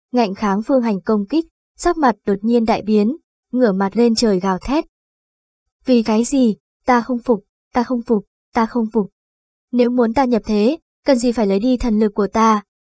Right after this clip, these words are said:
nếu muốn trục ta ra Thái Thượng Đạo, cần gì phải lưu lại tiên nguyên của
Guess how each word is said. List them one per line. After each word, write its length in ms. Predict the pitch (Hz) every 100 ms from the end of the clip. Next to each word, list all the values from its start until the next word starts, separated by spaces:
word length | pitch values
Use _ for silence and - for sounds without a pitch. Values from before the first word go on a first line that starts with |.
| -
nếu 180 | 247
muốn 220 | 254 254 254
trục 180 | 285
ta 200 | - 220
ra 240 | 208 226 214
Thái 180 | - 196
Thượng 200 | 185 190
Đạo, 300 | 220 196 - _ _
cần 140 | 254 214
gì 240 | 240 214
phải 180 | 240 196
lưu 180 | 226 240
lại 200 | 220 185
tiên 200 | 247 233
nguyên 240 | 247 247
của 120 | 220